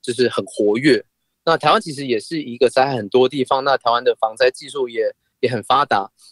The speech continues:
但是这方面由于说我们不在联合国的里面，我们就相对比较少这样子的机会去做发挥，那就变成说未来如果在做，呃，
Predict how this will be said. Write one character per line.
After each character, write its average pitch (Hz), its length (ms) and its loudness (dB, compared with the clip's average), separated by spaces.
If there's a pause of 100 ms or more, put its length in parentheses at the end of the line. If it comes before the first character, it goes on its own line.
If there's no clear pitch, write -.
(120)
但 165 120 2
是 165 240 0 (200)
这 202 100 2
方 196 180 2
面 175 200 0
由 135 180 4
于 131 180 -2
说 143 220 0
我 127 140 0
们 107 160 -8
不 - 80 -12
在 131 140 0
联 113 140 -4
合 104 80 -4
国 104 200 -2
的 107 120 -4 (220)
里 104 140 -8
面， 117 340 0 (240)
我 117 80 0
们 107 260 0
就 135 200 4
相 151 260 0
对 156 140 2
比 - 120 -12
较 131 160 4
少 104 360 0
这 - 120 -2
样 120 160 0
子 104 120 -20
的 104 100 -10
机 123 300 -8
会 117 300 2
去 107 380 -6
做 110 280 0
发 104 340 0
挥， - 180 -8 (360)
那 135 80 -2
就 139 80 -2
变 143 160 2
成 117 100 2
说 123 340 4 (280)
未 175 160 6
来 110 300 2
如 127 200 -6
果 117 240 -2
在 131 300 0
做， 120 680 -2
呃， 110 260 -4